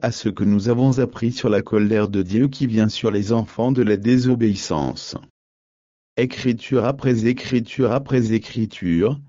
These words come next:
on parle du sacrifice du Christ pour nous, pour l'humanité,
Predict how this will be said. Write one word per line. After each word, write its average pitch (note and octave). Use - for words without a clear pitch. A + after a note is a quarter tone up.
on A#2+
parle A#2+
du F#2+
sacrifice G2+
du G#2
Christ G#2
pour G2+
nous, G#2
pour G2+
l'humanité, F2+